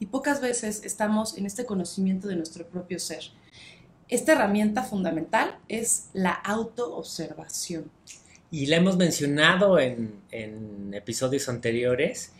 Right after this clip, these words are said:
Speaker 2: y queremos profundizar en ese punto porque es realmente algo fascinante que nos permite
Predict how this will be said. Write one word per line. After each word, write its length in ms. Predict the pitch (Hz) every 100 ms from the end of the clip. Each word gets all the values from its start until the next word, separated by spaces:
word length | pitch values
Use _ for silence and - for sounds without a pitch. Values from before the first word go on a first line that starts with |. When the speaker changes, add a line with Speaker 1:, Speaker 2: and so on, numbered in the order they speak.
| _
Speaker 2:
y 140 | - 127
queremos 440 | 147 151 165 180
profundizar 680 | 175 139 139 135 127 147 156
en 120 | 156
ese 160 | 165 170
punto 320 | - 151 160
porque 240 | 156 - 165
es 100 | 151
realmente 640 | 165 170 170 170 175 170
algo 420 | 147 156 156 160 156
fascinante 800 | - 117 - 131 139 143 165 165
que 100 | 127
nos 200 | 123 -
permite 960 | 135 117 120 165 175 - 151 202 -